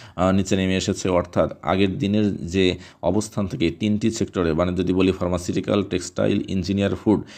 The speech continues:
এই সেক্টরগুলোতে বিনিয়োগের পাশাপাশি আজকে যে ব্যাংকের আজকে বিনিয়োগের পরিমাণটা ভালো হয়েছে। ইন্স্যুরেন্স সেক্টরটা আপনারা দেখতে পাচ্ছেন ভালো হয়েছে।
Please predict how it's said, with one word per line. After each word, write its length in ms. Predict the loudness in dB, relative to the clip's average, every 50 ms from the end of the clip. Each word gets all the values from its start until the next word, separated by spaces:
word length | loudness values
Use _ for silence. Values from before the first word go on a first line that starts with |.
| -20 -10 -2
এই 160 | 0 0 0
সেক্টরগুলোতে 720 | 0 0 -2 -4 -2 -2 0 2 2 2 2 2 0 0 0
বিনিয়োগের 380 | 2 2 0 0 0 0 0
পাশাপাশি 500 | 0 0 0 0 0 -2 -2 -2 -4 -4 0
আজকে 340 | 0 0 0 0 -2 -4 -4
যে 140 | -2 -2 -2
ব্যাংকের 440 | 0 2 2 0 2 2 4 6 6
আজকে 280 | 6 4 2 0 0
বিনিয়োগের 360 | 2 2 2 2 2 0 0 0
পরিমাণটা 420 | 0 0 2 2 2 2 2 2
ভালো 240 | 4 6 6 6 6
হয়েছে। 280 | 6 4 2 2 -2 -4
ইন্স্যুরেন্স 480 | -2 -2 -4 -2 0 0 0 0 0 -2
সেক্টরটা 380 | -4 -2 0 -2 2 4 4
আপনারা 200 | 4 4 4 2
দেখতে 260 | 4 2 2 2 4 4
পাচ্ছেন 320 | 4 4 2 0 0 2
ভালো 240 | 4 4 4 4 4
হয়েছে। 360 | 2 0 0 0 0 -2 -2